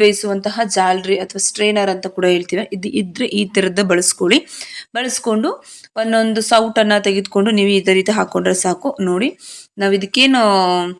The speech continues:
ಸ್ಪ್ರೆಡ್ ಮಾಡ್ಕೋಬೇಕು ಅಥವಾ ಕೈ ಆಡಿಸ್ಕೋಬೇಕು ಅದ್ರ ಅವಶ್ಯಕತೆನೇ ಇಲ್ಲ. just ಈ ರೀತಿ ಇಟ್ಕೊಂಡು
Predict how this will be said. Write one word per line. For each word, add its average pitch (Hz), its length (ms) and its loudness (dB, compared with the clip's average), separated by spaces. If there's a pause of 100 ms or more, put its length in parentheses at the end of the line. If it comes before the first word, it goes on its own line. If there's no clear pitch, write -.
(560)
ಸ್ಪ್ರೆಡ್ 202 280 0 (100)
ಮಾಡ್ಕೋಬೇಕು 190 540 4 (120)
ಅಥವಾ 190 260 6 (460)
ಕೈ 185 80 0 (100)
ಆಡಿಸ್ಕೋಬೇಕು 185 440 -4
ಅದ್ರ 175 200 2
ಅವಶ್ಯಕತೆನೇ 185 720 2
ಇಲ್ಲ. 185 100 2 (520)
just - 280 0
ಈ 202 100 6
ರೀತಿ 196 140 -6 (140)
ಇಟ್ಕೊಂಡು 233 420 0